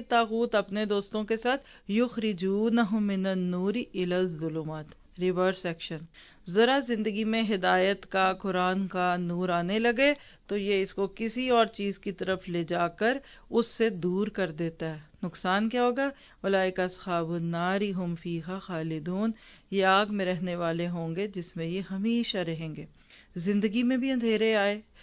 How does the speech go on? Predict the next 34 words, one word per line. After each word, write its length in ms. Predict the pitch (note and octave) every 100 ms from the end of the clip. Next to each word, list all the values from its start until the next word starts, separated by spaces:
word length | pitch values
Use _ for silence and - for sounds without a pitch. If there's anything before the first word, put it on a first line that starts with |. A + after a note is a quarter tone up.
| - -
اور 200 | G3+ G3+ -
کائنات 600 | G#3 G#3 G3+ G3+ G#3 -
کی 160 | A3
سب 280 | G#3+ - C4 B3
سے 180 | - B3+
اندھیری 440 | A3+ F3+ F#3 G3 A3
جگہ 360 | F#3+ F3+ F#3
یعنی 280 | F#3 F3 F3+
جہنم 640 | E3 E3+ D#3 F3+ F#3 G3+
میں 120 | G#3 F3+
یہ 140 | F3+
لوگ 180 | F3 A3 - F#3
داخل 300 | A3 A3 G3+
کر 200 | F3 D#3
دیے 220 | D3+ D#3+
جائیں 280 | D#3 D#3 D3+
گے۔ 100 | D#3+ - - - -
تو 100 | C#4
ان 220 | C#4+ A3
دو 160 | A#3+
آیتوں 300 | A#3+ G#3 -
میں 140 | G#3 G#3
ہم 140 | F#3
نے 160 | F3+ F#3
لفظ 300 | F#3 G3 -
طاغوت 460 | F#3 E3+ E3 F3+
کو 120 | - F#3+
سمجھا 340 | F#3+ F3+ F#3+
ہے۔ 80 | G3 - - -
آئیے 220 | A#3 C#4+
دیکھتے 300 | C4+ B3+ -
ہیں 80 | C4
کہ 80 | C4
طاغوت 420 | G#3+ F#3 F3 G#3